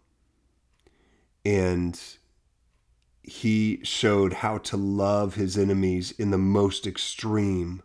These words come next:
way. I take away from that, that although I am not in a situation as of yet where I am persecuted in that way or under the threat of death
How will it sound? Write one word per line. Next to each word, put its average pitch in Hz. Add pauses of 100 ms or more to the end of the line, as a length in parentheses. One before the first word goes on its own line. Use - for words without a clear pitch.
(100)
way. 95 (1300)
I -
take 117
away 107
from 104
that, 95
that 98
although 104
I 101
am 98
not 104
in 107
a 104
situation 101
as 98
of 95
yet 95 (840)
where 101
I 101
am 95
persecuted 98
in 92
that 92
way 90 (1400)
or 101
under 95
the 92
threat 98
of 90
death 98